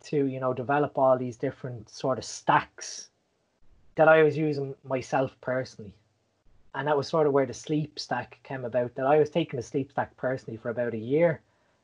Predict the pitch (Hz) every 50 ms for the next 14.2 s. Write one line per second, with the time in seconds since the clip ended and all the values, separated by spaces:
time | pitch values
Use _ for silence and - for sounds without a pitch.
0 | _ _ - 139 143 147 139 127 123 127 127 127 131 131 135 139 131 113 101 85
1 | - _ _ _ _ _ _ _ - 110 - _ _ _ - 170 185 175 - -
2 | 147 135 - 143 123 123 113 113 - - 143 131 127 123 - - - _ _ _
3 | _ _ _ _ - - 131 127 - - 139 120 123 135 143 147 143 139 131 127
4 | 110 - - - 165 151 - - - 135 123 120 131 135 135 135 120 123 110 110
5 | 104 - - - _ _ _ - 123 131 131 143 151 135 113 - - 113 113 113
6 | - - _ - 113 110 - - - - - - 123 - - - 156 151 135 143
7 | 131 123 113 - - 165 175 170 156 143 127 139 139 139 - - - 120 120 -
8 | - 123 131 139 135 127 123 107 - - _ _ _ _ _ _ _ _ - -
9 | - - 156 160 160 156 156 - 165 156 160 156 - - - 160 143 - _ _
10 | _ _ _ _ _ _ _ _ - - - - - 139 131 127 123 117 127 123
11 | _ _ _ _ _ _ _ _ _ _ _ - - 147 - - 165 - - 147
12 | 147 147 147 - - 160 - - 202 190 175 170 175 180 - - - 165 156 -
13 | - 143 117 123 - - - 139 135 139 156 151 - _ _ - - _ _ -
14 | 127 117 110